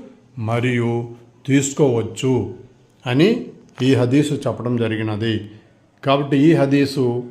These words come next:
అందరం గనుక ఫాలో అయితే, ఒకరి మధ్యలో ఒకరు హదీసు చెప్పినట్టుగా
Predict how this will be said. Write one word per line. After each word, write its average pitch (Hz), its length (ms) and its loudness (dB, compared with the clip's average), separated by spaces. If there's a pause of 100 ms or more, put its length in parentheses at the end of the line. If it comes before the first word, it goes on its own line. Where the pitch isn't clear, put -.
(460)
అందరం 151 460 4
గనుక 131 260 0
ఫాలో 120 440 -2
అయితే, 113 260 -2
ఒకరి 131 380 -2
మధ్యలో 123 460 -4
ఒకరు 120 520 -4 (640)
హదీసు 135 320 0
చెప్పినట్టుగా 127 1000 -2